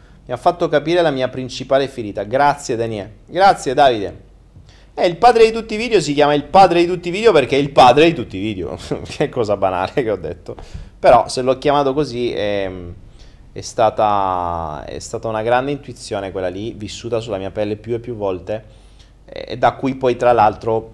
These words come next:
appunto vengono fuori tutte queste robe, compreso adesso questa, questa estensione del padre di tutti i video con la sindrome da principe azzurro.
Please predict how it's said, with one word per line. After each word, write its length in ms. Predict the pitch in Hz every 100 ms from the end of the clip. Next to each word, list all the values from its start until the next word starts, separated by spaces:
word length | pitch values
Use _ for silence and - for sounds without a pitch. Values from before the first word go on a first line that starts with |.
| -
appunto 440 | - 120 110 110
vengono 360 | 101 113 110 110
fuori 300 | - 101 104
tutte 240 | 98 95
queste 280 | 90 85 156
robe, 320 | 107 98 113
compreso 840 | - 123 113 101 98 95 107 107
adesso 540 | - 104 92 85 - 104
questa, 640 | 90 85 - 92 85 82 - - - -
questa 300 | - 117 -
estensione 880 | 135 - - 135 123 - 165 156 120
del 100 | 107
padre 260 | - 120 107
di 60 |
tutti 140 | 107 147
i 60 |
video 260 | 107 101 101
con 340 | - 117 98 101 110
la 160 | 104 110
sindrome 460 | - 101 101 98
da 100 | 92
principe 440 | 90 98 87 87 92
azzurro. 500 | 87 85 80 87